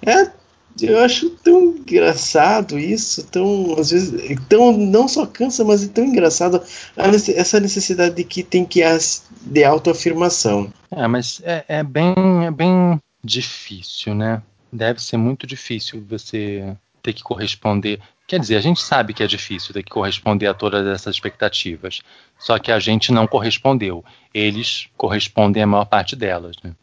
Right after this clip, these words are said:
Speaker 2: Mas deve ser muito, sei lá, limitador, né? Deve ser muito, muito limitado você viver assim. Viver sem, sabe? Tem um documentário que eu não sei se vocês já viram na Netflix, que é The Mask You Live In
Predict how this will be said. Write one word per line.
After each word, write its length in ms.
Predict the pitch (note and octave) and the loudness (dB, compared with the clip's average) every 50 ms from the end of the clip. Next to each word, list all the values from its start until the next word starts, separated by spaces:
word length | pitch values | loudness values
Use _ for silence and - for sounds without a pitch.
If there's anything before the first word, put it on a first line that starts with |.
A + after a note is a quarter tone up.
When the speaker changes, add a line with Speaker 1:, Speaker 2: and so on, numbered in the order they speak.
| _ | _
Speaker 2:
Mas 120 | - G#2+ F#2 | -14 -12 -6
deve 240 | G2 G#2 G2+ G2+ G#2 | -2 0 0 0 -2
ser 180 | - - - A#2 | -4 -4 0 2
muito, 1080 | A2 G#2 G#2 G#2 G#2 A2+ B2+ C3 - - C#3+ C#3 C3 A#2+ A2+ G#2+ G2+ G2 F#2+ F#2 G2 A2 A2+ G#2+ _ _ - F#3 _ - _ | 2 2 2 2 2 2 0 0 -2 -4 -4 -2 -2 0 -2 -2 -4 -4 -6 -6 -8 -10 -12 -18 _ _ -20 -20 _ -20 _
sei 200 | - - - - - | -20 -14 -14 -12 -8
lá, 200 | - A2+ G2 G#2 | -2 0 2 2
limitador, 760 | A2+ A2+ A2 A2+ A#2+ A#2 - B2 B2 A#2 G2+ G2 F#2 G2+ G#2 G#2+ | 2 2 2 0 0 0 0 -2 -2 -2 -2 -4 -4 -4 -2 -2
né? 180 | A2 G#2 F#2+ F#2 | -2 -2 -2 -4
Deve 200 | F2+ G2 G2 - | -6 -8 -8 -8
ser 100 | - - | -6 -4
muito, 440 | G#2 G#2+ A2+ A2 - C3 C3 B2 A2+ A#2 A2+ _ _ _ _ | -2 -2 -2 -4 -6 -8 -8 -8 -10 -14 -18 _ _ _ _
muito 300 | - C3 B2+ B2+ - - | -6 -4 -4 -4 -4 -6
limitado 640 | C3+ C3+ D3 D#3+ - _ - G2 F2+ F#2 G2 G#2+ G#2+ | -8 -6 -6 -6 -6 _ -2 0 0 0 0 -2 -4
você 220 | F#2+ G2 - - G2 | -6 -8 -12 -12 -10
viver 240 | G#2 G2+ F#2 G#2 G2+ | -8 -6 -4 -2 -4
assim. 480 | G#2 G#2 - - - F#2 E2+ F2+ G2+ - _ - | -4 -4 -8 -10 -8 -8 -6 -6 -8 -10 _ -12
Viver 300 | G2 F#2+ F2 - G#2 F#2+ | -12 -10 -6 -4 -4 -4
sem, 380 | - - A2 G#2 G2+ G2 G2 G2 | -2 -2 0 0 0 0 -4 -6
sabe? 420 | - - A#2+ A2+ G#2 F#2 F2+ F2+ - _ _ _ _ _ | -6 -2 0 0 0 -2 -4 -8 -14 _ _ _ _ _
Tem 180 | - D#3+ F3 F#3+ | -2 0 2 4
um 200 | G3 F#3 F3 E3 | 4 6 6 6
documentário 540 | D3+ D3 - D3+ C#3 C3 B2 - C3 C3 B2+ | 4 4 4 4 2 2 2 2 2 0 2
que 60 | - | 0
eu 40 | C#3 | 0
não 100 | B2+ B2 | 0 0
sei 120 | - - A#2 | -2 -4 -8
se 100 | - B2 | -10 -8
vocês 260 | A#2+ A2+ - A#2+ G#2 | -8 -6 -4 -2 0
já 100 | A#2+ A2+ | 0 0
viram 240 | G2+ G#2+ G#2+ G#2+ G#2 | 0 0 0 0 2
na 100 | G#2 G#2 | 2 2
Netflix, 600 | G#2 G2+ G2+ - - - G#2+ G2 F#2 - - - | 2 0 0 -4 -6 -4 -6 -6 -6 -6 -14 -12
que 140 | - - | -6 -2
é 160 | G2+ F#2+ F#2+ F#2 | 0 0 0 0
The 120 | F2+ G#2+ | 0 0
Mask 440 | G2 G2 G2 G#2 G#2+ G#2 - - - | 2 2 2 2 0 -2 -6 -8 -6
You 80 | A#2 | -4
Live 340 | G#2+ G#2 G#2+ A2 G2 G2 G#2 | -2 -2 -4 -4 -4 -4 -2
In 240 | G2+ G2 F#2 F2+ F2 | -2 0 0 -2 -4